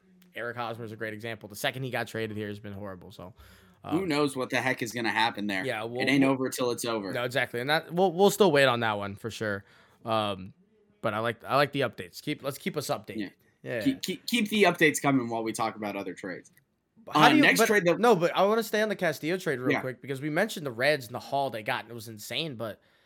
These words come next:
Speaker 1: how do you feel about, as a Mariners fan, like,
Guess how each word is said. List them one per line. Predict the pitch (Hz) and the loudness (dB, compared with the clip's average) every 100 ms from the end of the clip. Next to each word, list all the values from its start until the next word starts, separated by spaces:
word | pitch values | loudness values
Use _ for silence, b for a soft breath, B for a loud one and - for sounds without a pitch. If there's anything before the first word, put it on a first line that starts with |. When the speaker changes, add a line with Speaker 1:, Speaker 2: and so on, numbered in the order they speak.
| b | b
Speaker 1:
how | - | -2
do | 226 | 0
you | 269 | 0
feel | 240 226 | 2 2
about, | 175 170 - _ - | 2 0 -2 _ 0
as | 151 160 | 0 0
a | |
Mariners | 110 113 139 170 123 107 101 - | -4 -2 2 2 0 -6 -10 -12
fan, | - 113 98 90 92 | -8 -6 -6 -12 -16
like, | 98 - | -18 -18